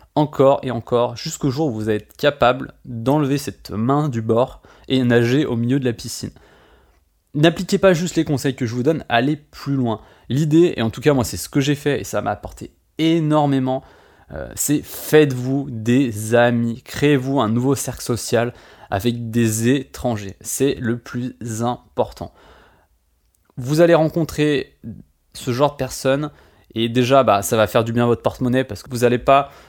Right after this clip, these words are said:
euh, on va dire, euh, dépenser, euh, de l'argent, euh, X, euh, toutes les X semaines. Euh, vous allez faire des rencontres et puis les gens, ils seront juste, ils auront juste envie de partager leur savoir et c'est ça qui est cool. Moi maintenant, euh, dans mon cercle, j'ai, j'ai plein de filles et plein de mecs qui parlent une autre langue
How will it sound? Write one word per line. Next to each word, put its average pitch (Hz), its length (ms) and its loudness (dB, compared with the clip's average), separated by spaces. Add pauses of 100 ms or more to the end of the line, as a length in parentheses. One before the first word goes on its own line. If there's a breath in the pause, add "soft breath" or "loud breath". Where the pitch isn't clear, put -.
(140)
euh, 90 240 -8
on - 20 -8
va 107 120 -2
dire, 113 280 -2 (300 soft breath)
euh, 104 60 -6
dépenser, 120 640 0
euh, 104 260 0
de 110 80 -4
l'argent, 120 460 2
euh, 98 120 -4
X, - 260 -10
euh, 104 180 0
toutes - 200 -14
les 127 120 0
X 123 180 -6
semaines. 131 440 -2 (480 soft breath)
Euh, 90 420 -14
vous 113 200 -2
allez 123 180 4
faire 135 260 2
des 117 80 2
rencontres 110 400 -2
et - 20 -10
puis - 180 -14 (220 loud breath)
les 120 100 2
gens, 147 160 4
ils 151 60 2
seront 107 220 -4
juste, 139 300 -6
ils 120 120 -4
auront 110 140 -2
juste 135 220 -6
envie 127 140 -2
de 123 60 -10
partager 117 400 -2
leur 117 140 -4
savoir 104 340 -6
et 98 60 -16
c'est - 120 -14
ça - 220 -10
qui - 160 -18
est - 20 -16
cool. - 240 -8 (400 loud breath)
Moi 131 160 6
maintenant, 139 400 2
euh, 104 180 0 (800)
dans 117 140 0
mon 113 140 0
cercle, 131 480 0
j'ai, 104 320 -2
j'ai 98 180 -4
plein 139 280 0
de 131 60 -4
filles 127 240 -4
et 107 40 0
plein 113 180 -4
de 113 60 -4
mecs 120 180 -4
qui - 120 -14
parlent 110 240 2
une 104 120 -4
autre 113 220 -2
langue 147 260 2